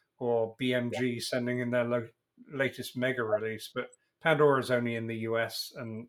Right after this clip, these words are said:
Speaker 1: and, um, it's, it's, it's one example of ways forward. I think in a lot of, um, digital consumption of, of anything, media,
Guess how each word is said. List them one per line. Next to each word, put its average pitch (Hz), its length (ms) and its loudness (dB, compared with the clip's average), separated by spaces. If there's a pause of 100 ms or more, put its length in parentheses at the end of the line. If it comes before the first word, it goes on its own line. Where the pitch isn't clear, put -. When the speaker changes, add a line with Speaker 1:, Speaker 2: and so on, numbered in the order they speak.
Speaker 1:
and, 110 300 -10 (200)
um, 107 340 -8 (680)
it's, - 340 -12 (160)
it's, - 320 -12 (100)
it's 208 220 -4
one 214 240 6
example 127 500 2
of 110 100 -8 (240)
ways 123 300 -2
forward. 113 480 -2 (800)
I 151 140 10
think 208 240 4
in 156 100 4
a 135 80 8
lot 135 300 8
of, 156 240 4 (440)
um, 117 400 0 (100)
digital 139 360 0
consumption 127 800 -4
of, 117 380 0 (1000)
of 135 240 -4
anything, 131 480 -2
media, 117 480 -4